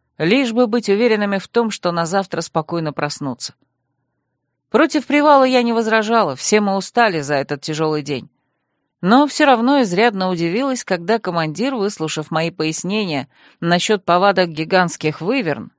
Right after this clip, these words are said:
а они не сильно отличались от повадок больших,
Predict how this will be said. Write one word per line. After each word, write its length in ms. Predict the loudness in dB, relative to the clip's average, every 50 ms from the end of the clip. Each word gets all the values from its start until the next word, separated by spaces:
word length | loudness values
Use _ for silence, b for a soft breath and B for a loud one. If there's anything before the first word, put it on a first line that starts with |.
| _ _ -4
а 180 | 0 2 2 2
они 220 | 2 0 -2 -2
не 140 | 0 0 0
сильно 360 | 0 0 -2 -2 0 0 -2
отличались 640 | -2 -2 -6 -6 -4 0 2 2 2 2 -2 -4 -4
от 240 | -2 -2 -2 0 2
повадок 460 | 2 2 4 4 2 0 0 -2 -2
больших, 520 | 0 0 0 0 -2 -4 -4 -4 -6 -10